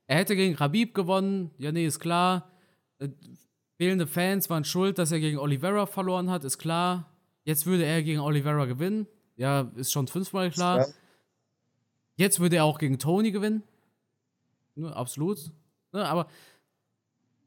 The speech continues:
Speaker 1: ich, ich mag diese Leute nicht, die, die immer bei den anderen die Schuld sehen. Ne?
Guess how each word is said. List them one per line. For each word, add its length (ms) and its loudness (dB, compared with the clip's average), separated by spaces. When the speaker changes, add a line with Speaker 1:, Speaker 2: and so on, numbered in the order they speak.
Speaker 1:
ich, 160 -8
ich 140 -4
mag 260 6
diese 160 -2
Leute 320 2
nicht, 200 0
die, 200 -4
die 100 -6
immer 160 0
bei 120 2
den 120 0
anderen 320 0
die 80 2
Schuld 320 2
sehen. 300 -2
Ne? 260 -2